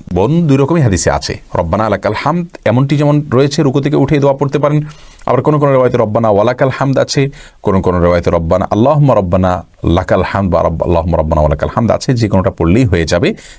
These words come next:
কাসরাতুল মাবানি তাদুল্লু আলা কাসরাতুল মাআনি, আরবিতে একটি, আহ, কথা আছে যে, আহ, শব্দ বেশি হলে তার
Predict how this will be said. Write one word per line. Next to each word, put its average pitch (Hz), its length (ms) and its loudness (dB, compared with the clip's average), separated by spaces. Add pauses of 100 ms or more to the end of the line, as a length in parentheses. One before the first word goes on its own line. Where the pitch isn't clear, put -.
(140)
কাসরাতুল 104 480 0
মাবানি 104 420 2
তাদুল্লু 95 320 0
আলা 98 200 0
কাসরাতুল 82 420 -2
মাআনি, 87 360 0
আরবিতে 82 260 -2
একটি, 78 280 -2 (460)
আহ, 80 260 0
কথা 127 280 0
আছে 123 240 0
যে, 90 480 0 (440)
আহ, 73 720 0
শব্দ 98 760 0
বেশি 117 260 0
হলে 123 240 2
তার 90 240 0